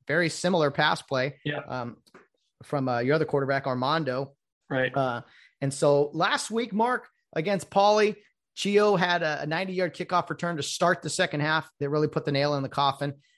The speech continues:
Speaker 1: Uh, this play here by Gio, even though it's only the first quarter,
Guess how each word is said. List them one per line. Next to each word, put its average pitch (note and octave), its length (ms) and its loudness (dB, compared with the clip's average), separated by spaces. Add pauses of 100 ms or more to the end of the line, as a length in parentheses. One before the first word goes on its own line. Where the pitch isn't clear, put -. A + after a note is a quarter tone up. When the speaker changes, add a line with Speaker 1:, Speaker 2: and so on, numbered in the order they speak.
(120)
Speaker 1:
Uh, C3 320 2
this F3 220 0
play E3+ 280 4
here E3+ 200 2
by C#3+ 200 2
Gio, C3+ 480 0 (580)
even F3 200 0
though D#3+ 140 6
it's D#3+ 120 2
only D#3+ 180 4
the C#3 100 0
first D#3 300 -4
quarter, C3+ 360 0